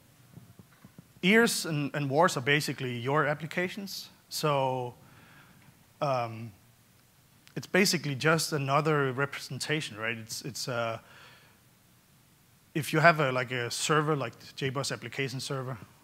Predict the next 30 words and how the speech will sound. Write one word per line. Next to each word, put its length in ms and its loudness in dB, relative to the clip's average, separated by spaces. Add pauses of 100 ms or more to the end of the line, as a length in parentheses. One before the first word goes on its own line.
(140)
um, 440 -8 (320)
those 220 4
are 60 0
all 160 -2
jar 260 0
files. 480 -2 (240)
So 320 -6
that's 320 -4
one 240 0
way 200 0
of 100 -4 (480)
looking 340 -2
at 120 4
it. 80 -8 (180)
Uh, 140 -8
we 160 0
have, 300 0 (180)
that's 200 -2
our 260 2
way, 300 0
right? 220 -2 (240)
Um, 400 -8 (1300)
but 160 2
for 140 -2
you, 340 4
it's, 360 -4
it's 240 -8
the 240 -8
application 560 -4
level. 240 -8